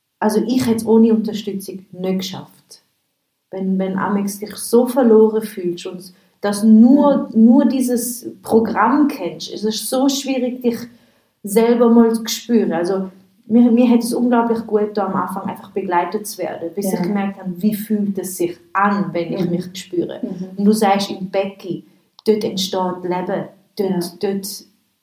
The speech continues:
Speaker 1: dort wachsen wir, dort kommen wir auf die Welt. Das ist unser Becken der, des Vertrauens, der Sicherheit, der Geborgenheit. Und dort wieder zurück, weil oft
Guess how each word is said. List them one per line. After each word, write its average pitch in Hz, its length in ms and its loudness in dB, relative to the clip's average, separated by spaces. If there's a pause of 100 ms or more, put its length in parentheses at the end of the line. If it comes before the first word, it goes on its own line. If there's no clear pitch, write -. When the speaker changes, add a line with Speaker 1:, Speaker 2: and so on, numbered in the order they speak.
(300)
Speaker 1:
dort 214 240 2
wachsen 214 520 0
wir, 226 280 4
dort 208 220 -2
kommen 202 340 -4
wir 196 140 0
auf 190 80 -6
die - 140 -14
Welt. 196 400 -2
Das 208 180 -2
ist 208 180 -4
unser 190 460 -6
Becken 214 380 -4
der, 175 420 -4
des - 140 -12
Vertrauens, 190 840 -2
der 185 180 -6
Sicherheit, 190 680 -2
der 185 80 -8
Geborgenheit. 190 840 -2 (480)
Und 220 240 2
dort 233 220 4
wieder 226 300 2
zurück, 233 460 -2
weil 185 240 0
oft - 440 -6